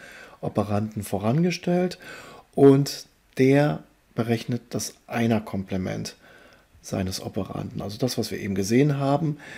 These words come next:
jedes einzelne Bit wird durch sein umgekehrtes Bit ersetzt. Das heißt also ganz konkret hier, der zweite Operand der Verundung sieht so aus. Also ursprünglich vor der, vor der Eigenkomplementberechnung eine eins an einer Position, ansonsten alles Nullen.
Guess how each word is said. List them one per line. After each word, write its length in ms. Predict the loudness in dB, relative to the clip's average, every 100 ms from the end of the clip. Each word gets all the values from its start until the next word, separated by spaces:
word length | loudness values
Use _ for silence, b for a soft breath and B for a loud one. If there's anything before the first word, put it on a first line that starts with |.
| B B -4
jedes 400 | 2 2 2 -2
einzelne 480 | -2 0 0 -2 0
Bit 320 | -4 -4 -6
wird 160 | -6
durch 220 | -6 -6 -2
sein 200 | -2 -2
umgekehrtes 640 | -2 -2 -2 -4 -8 -10
Bit 240 | -12 -20 -12
ersetzt. 460 | -10 -8 -8 -8 -6
Das 180 | -2
heißt 260 | 0 0 0
also 220 | -4 -2
ganz 260 | 0 -2 -2
konkret 400 | -6 -4 -4 -4
hier, 240 | -4 0
der 140 | 0 0
zweite 400 | 0 2 2 -2
Operand 500 | -2 -2 -2 -2 -2
der 100 | -2
Verundung 480 | -4 -4 -2 -2
sieht 220 | -4 -6 -2
so 240 | -2 0
aus. 360 | 2 2 2 B B B B B B B B B B _ _ 2
Also 240 | 4 4
ursprünglich 600 | 4 2 2 0 0 0
vor 200 | -2 0
der, 300 | 4 4 4 0 -12 -20 -20 -10
vor 160 | 0 2
der 100 | 2
Eigenkomplementberechnung 1500 | 0 0 -4 -2 2 2 2 2 2 -2 -8 -4 0 0 -4 -6
eine 240 | -2 0
eins 280 | 0 -2 -2
an 140 | -4 -4
einer 240 | -2 -2
Position, 500 | -2 -2 -2 -2 -2
ansonsten 420 | 0 -2 -4 -8
alles 300 | -8 -8 -2
Nullen. 420 | 2 4 4 2